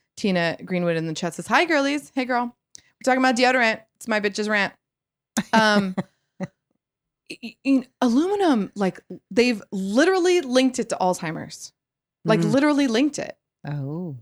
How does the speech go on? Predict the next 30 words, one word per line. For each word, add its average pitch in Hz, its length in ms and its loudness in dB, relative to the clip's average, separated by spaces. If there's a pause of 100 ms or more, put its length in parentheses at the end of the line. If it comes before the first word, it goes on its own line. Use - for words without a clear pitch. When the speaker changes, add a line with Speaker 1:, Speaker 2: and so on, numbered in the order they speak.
(140)
Speaker 1:
The 214 160 6
aluminum 240 360 4
your 208 100 2
body 208 280 2
is 190 100 0
absorbing 185 680 -2
through 220 400 -2 (100)
deodorant 185 380 0
or 160 240 -4
other, 202 380 0 (640)
you 214 80 0
know, 196 100 2
fabricating 226 580 2
things, 190 260 -2
but 202 180 0
it's 185 160 -6
like, 185 220 0
it's - 160 -4
so 190 420 0
bad 175 380 -2
for 165 160 -6
you, - 260 -10
you 180 180 -4
know? 165 300 -4
And 190 100 -2
I 180 100 0
just 185 240 -4
can't 202 440 -6
believe 196 720 -2 (840)
that. 185 460 2